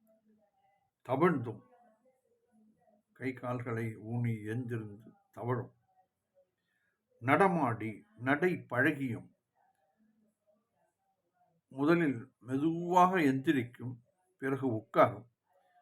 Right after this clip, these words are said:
விழுந்து விழாமல் இருக்க வேண்டுமே என்ற பயம் இருக்கும். ஒரு அடி ஈரடி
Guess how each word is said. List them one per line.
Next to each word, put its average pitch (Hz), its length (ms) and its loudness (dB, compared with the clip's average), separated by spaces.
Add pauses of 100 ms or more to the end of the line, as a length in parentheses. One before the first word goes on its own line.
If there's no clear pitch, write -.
(460)
விழுந்து 151 320 -2
விழாமல் 151 500 6
இருக்க 131 260 -2
வேண்டுமே 123 540 0
என்ற 113 240 -6 (420)
பயம் 120 360 -2
இருக்கும். - 440 -14 (680)
ஒரு 139 240 2
அடி 143 220 0 (140)
ஈரடி 139 440 2